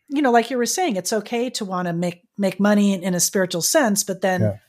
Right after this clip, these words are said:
Speaker 1: you know, does God reward the faithful, that kind of thing?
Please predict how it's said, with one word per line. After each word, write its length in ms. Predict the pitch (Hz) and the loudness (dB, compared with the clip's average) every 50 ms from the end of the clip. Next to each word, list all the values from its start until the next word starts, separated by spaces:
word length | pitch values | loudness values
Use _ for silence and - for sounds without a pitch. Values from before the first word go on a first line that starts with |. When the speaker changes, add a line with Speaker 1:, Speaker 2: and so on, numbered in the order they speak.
| _ _ _ _ _ _ _ _ _ _ _ _ _ _ | _ _ _ _ _ _ _ _ _ _ _ _ _ _
Speaker 1:
you 140 | 233 214 196 | -12 -10 -8
know, 160 | 156 143 147 | -8 -8 -8
does 200 | 147 190 175 160 | -6 -6 -4 0
God 260 | - 208 202 208 196 | 2 4 4 4 2
reward 640 | 208 202 180 165 175 180 190 190 196 196 190 180 202 - - | 2 0 0 0 0 0 0 0 0 -2 -4 -6 -12 -12 -10
the 80 | 190 185 | -12 -8
faithful, 640 | - 196 180 180 180 - - 214 208 208 208 202 | -4 -4 -4 -4 -4 -6 -4 -4 -2 -2 -2 -4
that 160 | 185 175 180 - | -4 -6 -8 -8
kind 160 | - 196 190 | -8 -8 -8
of 80 | 185 | -6
thing? 300 | - 214 214 214 220 226 | -6 -6 -6 -4 -6 -6